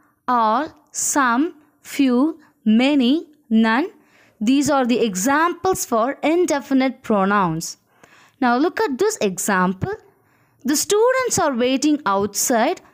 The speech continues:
Let everyone come." So here I am not telling the particular number,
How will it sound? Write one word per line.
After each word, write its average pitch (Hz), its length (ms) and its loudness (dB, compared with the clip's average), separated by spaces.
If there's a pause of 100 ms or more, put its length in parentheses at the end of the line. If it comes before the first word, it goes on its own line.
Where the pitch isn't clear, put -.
(220)
Let 269 180 0 (140)
everyone 262 640 0 (140)
come." 185 220 0 (640)
So 185 300 0
here 233 720 0
I 214 140 2
am 202 140 0
not 262 460 2
telling 262 280 2
the 240 200 -4
particular 269 440 0
number, 226 760 2